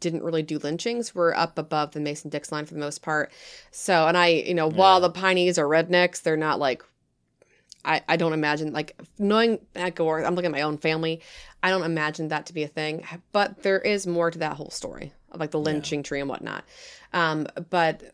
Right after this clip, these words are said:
Speaker 1: the more common story is he died of a heart attack. But anyway, it says, "The ghost is said to come to the aid of injured or stranded travelers in the Pine Barrens."
Speaker 2: Cool.
Speaker 1: So if we get lost, we'll find him. Um, now, in fact, Doctor James Still, the,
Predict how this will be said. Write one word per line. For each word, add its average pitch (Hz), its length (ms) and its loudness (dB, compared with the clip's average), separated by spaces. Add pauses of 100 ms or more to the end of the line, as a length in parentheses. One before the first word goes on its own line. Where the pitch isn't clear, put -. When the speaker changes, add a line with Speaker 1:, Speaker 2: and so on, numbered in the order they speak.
(140)
Speaker 1:
the 180 140 4
more 196 240 4
common 185 300 -2
story 156 240 0
is 151 100 -4
he 165 100 -6
died 151 140 -2
of 147 80 -4
a 143 40 -10
heart 151 160 -4
attack. - 340 -10 (260)
But 226 80 0
anyway, 196 160 6
it 175 100 4
says, 196 280 0
"The 190 80 0
ghost 214 360 2
is 254 80 -8
said 247 200 2
to 208 100 -6
come 202 300 -4
to - 60 -16
the - 140 -4
aid 170 200 0
of 160 180 -4
injured 254 460 0
or 170 160 2
stranded 180 460 -2
travelers 170 500 -4
in 240 80 -10
the 269 80 -6
Pine 311 240 -4
Barrens." - 460 -10 (460)
Speaker 2:
Cool. 202 260 -8
Speaker 1:
So 160 100 -4
if 156 100 -10
we 160 60 -4
get 185 120 -8
lost, 156 380 -2
we'll 180 80 -10
find 180 200 -6
him. - 180 -12 (680)
Um, 196 320 4
now, 190 420 2 (140)
in 180 100 -2
fact, - 640 0 (220)
Doctor 160 420 0
James 147 360 -4
Still, 147 380 0 (260)
the, 165 120 -4